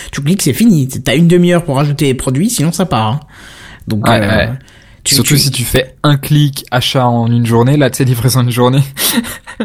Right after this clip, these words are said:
Speaker 1: Mais je m'en suis déjà
Speaker 2: C'est
Speaker 1: servi, ça marche très bien, mais, euh, je trouve que des fois, il est mal positionné parce que, euh, il y a un risque de se tromper puisqu'il prend la place du, du bouton ajouter au panier.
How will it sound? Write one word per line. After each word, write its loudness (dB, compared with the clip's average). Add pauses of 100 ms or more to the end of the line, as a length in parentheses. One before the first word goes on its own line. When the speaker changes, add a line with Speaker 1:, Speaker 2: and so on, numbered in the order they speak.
(160)
Speaker 1:
Mais 2
je 4
m'en 4
suis 2
déjà 2
Speaker 2:
C'est 0
Speaker 1:
servi, 2
ça 2
marche -2
très -2
bien, 0
mais, 2
euh, 0
je -4
trouve -2
que 0
des 0
fois, 0
il 0
est 0
mal 0
positionné 0
parce -4
que, -2
euh, 0
il 0
y 0
a 0
un -2
risque -2
de 0
se -4
tromper -2
puisqu'il -6
prend -2
la 0
place 0
du, 0
du -2
bouton -4
ajouter -2
au 0
panier. -4